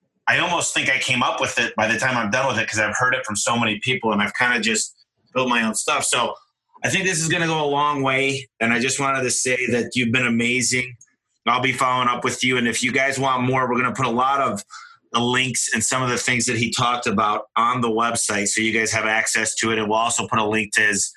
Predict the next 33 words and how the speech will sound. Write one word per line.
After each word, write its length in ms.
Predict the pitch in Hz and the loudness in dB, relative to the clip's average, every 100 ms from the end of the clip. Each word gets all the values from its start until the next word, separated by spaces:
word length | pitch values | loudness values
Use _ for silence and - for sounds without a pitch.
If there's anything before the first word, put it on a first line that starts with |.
| - - - _ | -16 -20 -20 _
webpage 460 | 120 117 127 113 98 | -2 0 0 -2 0
and 100 | 104 | -2
his 140 | 101 | -2
store 280 | - 110 107 | -2 0 0
on 160 | 101 98 | 0 0
there. 180 | 98 95 | 0 0
So, 380 | - 107 101 - - _ _ _ | 0 0 -2 -6 -20 _ _ _
Randall, 540 | 131 147 147 151 143 - - - _ | 0 2 2 0 -2 -6 -16 -20 _
once 240 | - 135 - | -4 -2 -2
again, 460 | 135 135 135 135 139 | -2 0 0 0 -2
it's 160 | 131 | -2
been 140 | - 123 | -2 -2
a 120 | 117 | -2
pleasure. 720 | - 135 135 131 139 135 135 - _ _ 110 | -2 0 0 0 0 0 -2 -8 _ _ -2
Uh, 180 | 110 110 | 0 2
Randall's 440 | 139 170 175 131 | 0 0 -2 0
last 320 | 151 151 - | 0 0 0
name 200 | 143 143 135 | 0 0 -2
is 200 | 110 - | -2 -2
Dehart, 420 | 139 139 123 98 - | 0 0 0 -2 -2
D 300 | 139 156 165 165 | -2 0 -2 -2
E 300 | 147 147 - | 0 0 0
H 420 | 127 135 143 - - | 0 0 -2 -4 -2
A 280 | 127 127 131 | 0 0 0
R 320 | 113 113 117 - | 0 0 -2 -2
T, 440 | - 120 107 107 - | -2 0 0 -4 -4
and 100 | 110 | 0
it's 160 | 139 - | 0 0
capital 460 | 139 131 135 135 113 | 0 0 0 -2 0
D 160 | 127 | 0
and 100 | 117 | 0
capital 420 | - 120 120 117 113 | 0 0 0 0 2
H. 440 | 110 110 - - | 0 0 -2 -4